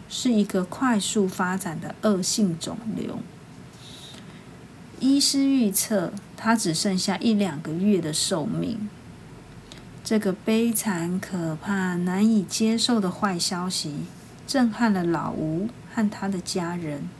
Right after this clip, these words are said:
得到癌症的两天后，老吴便开始恶化。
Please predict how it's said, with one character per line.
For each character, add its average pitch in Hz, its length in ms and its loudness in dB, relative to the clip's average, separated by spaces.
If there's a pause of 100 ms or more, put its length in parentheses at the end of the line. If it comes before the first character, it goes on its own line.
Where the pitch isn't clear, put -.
(1120)
得 226 100 4
到 294 180 4
癌 202 280 2
症 247 240 4
的 214 100 4
两 170 340 0
天 196 300 -2
后， 180 320 -2 (500)
老 170 260 -2
吴 185 200 0
便 233 220 4
开 214 200 2
始 - 300 2
恶 180 180 2
化。 160 360 -4